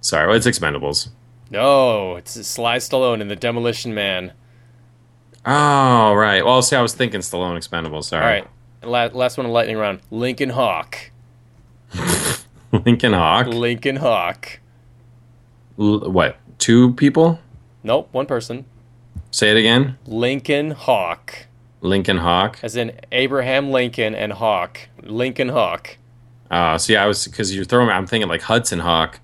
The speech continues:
Speaker 1: action movie, so I guess I'll go Expendables.
Speaker 2: That's too easy. No, it's Sly Stallone in Over the Top.
Speaker 1: Oh, fuck this shit. I've seen these movies, and I've never even heard their names in them.
Speaker 2: <laughs> I know, I know, it's dumb.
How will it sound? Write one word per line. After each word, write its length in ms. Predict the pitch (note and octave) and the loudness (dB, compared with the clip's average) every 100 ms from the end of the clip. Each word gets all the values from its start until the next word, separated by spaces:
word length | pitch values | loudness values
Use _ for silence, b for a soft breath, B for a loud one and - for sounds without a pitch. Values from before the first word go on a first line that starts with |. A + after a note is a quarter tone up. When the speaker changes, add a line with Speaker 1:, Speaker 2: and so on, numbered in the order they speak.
| b b b | b b b
Speaker 1:
action 320 | F#2 F#2 - F#2+ | -4 -2 -2 -6
movie, 220 | F2+ F2 | -4 -4
so 140 | G2 | -2
I 40 | F#2+ | 0
guess 160 | G2+ | 0
I'll 80 | F2+ | 0
go 100 | D#2+ | -4
Expendables. 500 | - E2+ E2 D2+ D#2+ | -4 -4 -4 -4 -4
Speaker 2:
That's 180 | A2+ - | -6 -6
too 220 | C3+ A2 | -8 -6
easy. 320 | A2 F#2+ F#2 | -6 -6 -8
No, 420 | F#2 C#3 D#3+ D3 | 0 4 6 6
it's 160 | C3+ - | 4 0
Sly 240 | - C3 | -4 -2
Stallone 480 | C3+ A#2 C#3 C3+ B2+ | -2 -2 2 2 2
in 100 | A#2+ | -2
Over 300 | - B2+ B2 | -2 -2 -2
the 140 | B2 A#2 | -4 -4
Top. 560 | A#2 A#2+ A2+ G2 - - - _ - | -2 0 2 0 -4 -18 -20 _ -6
Speaker 1:
Oh, 160 | E2 D#2 | -2 0
fuck 260 | - G2 | 0 0
this 140 | D#2+ D2+ | -2 -4
shit. 260 | - D#2+ - | -4 -6 -2
I've 160 | A#2 A#2+ | 0 2
seen 320 | - F3 F3+ | 4 6 6
these 220 | B2 F#2 | 6 2
movies, 320 | A2 G#2 G2 G#2 | 0 0 0 0
and 80 | |
I've 80 | A2 | 2
never 180 | C3+ C3+ | 2 2
even 220 | A#2 G#2 | 0 -2
heard 240 | A#2 C#3 D#3+ | 0 0 2
their 140 | F#2+ | -2
names 340 | G#2 B2+ A#2 | 0 0 0
in 80 | F#2 | -2
them. 240 | E2 D#2+ E2 B B | -6 -8 -12 B B
Speaker 2:
<laughs> 220 | B _ | B _
I 100 | - | -4
know, 260 | C3 B2 A#2 | 0 2 0
I 80 | A2+ | 0
know, 200 | A2 G#2 | 0 0
it's 160 | - | -4
dumb. 320 | - F#2 G2 | -4 -2 -2